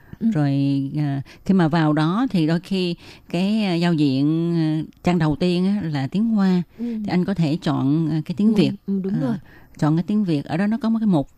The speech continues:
Speaker 2: à, các thứ tiếng. Tại đài chúng tôi có tất cả hiện giờ là mười bốn thứ tiếng.
Speaker 1: Dạ.
Speaker 2: Ờ, cho nên anh chọn cái, à, tiếng Việt và anh bấm vào đó, anh nghe sẽ nghe được các
Speaker 1: Ừ.
Speaker 2: chuyên mục của
Speaker 1: Ừ.
Speaker 2: chúng tôi, cũng như
Speaker 1: Ừ.
Speaker 2: những thông tin thật là thiết thực.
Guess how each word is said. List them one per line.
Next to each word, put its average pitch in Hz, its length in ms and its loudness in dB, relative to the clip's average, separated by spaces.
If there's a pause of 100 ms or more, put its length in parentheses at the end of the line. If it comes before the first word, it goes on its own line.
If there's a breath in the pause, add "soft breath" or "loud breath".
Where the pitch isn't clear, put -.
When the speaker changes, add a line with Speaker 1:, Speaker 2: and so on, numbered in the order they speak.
(120)
Speaker 2:
à, 160 400 -2
các 196 140 -4
thứ 220 100 -2
tiếng. 214 340 0 (320 loud breath)
Tại 165 80 0
đài 156 140 2
chúng 196 180 -2
tôi 190 240 0
có 196 140 -4
tất 254 140 -2 (100)
cả 156 560 -2
hiện 156 240 0
giờ 156 180 0
là 147 140 0
mười 147 120 2
bốn 165 220 0
thứ 240 180 -2
tiếng. 220 260 -2 (380 loud breath)
Speaker 1:
Dạ. 170 200 -8
Speaker 2:
Ờ, 156 260 -4
cho 170 100 -6
nên 165 100 -2
anh 165 500 -4 (120)
chọn 147 480 0
cái, 160 300 -4
à, 156 280 -4
tiếng 196 400 -4
Việt 160 220 2 (580 soft breath)
và 139 380 -4
anh 151 180 -4
bấm 160 160 -2
vào 185 120 -6
đó, 147 320 -4
anh 175 160 -2
nghe 175 260 2
sẽ 143 140 -8
nghe 160 180 -2
được 151 240 0 (100)
các 202 120 -2
Speaker 1:
Ừ. 247 100 2
Speaker 2:
chuyên 175 120 0
mục 156 300 0
của - 100 -6
Speaker 1:
Ừ. 240 60 2
Speaker 2:
chúng 196 180 0
tôi, 170 240 -2 (200 loud breath)
cũng - 160 6
như 196 80 6
Speaker 1:
Ừ. 175 60 4
Speaker 2:
những 151 180 2
thông 175 240 -2
tin 180 360 0
thật 143 240 -6
là 147 60 0
thiết - 200 -6
thực. - 120 -6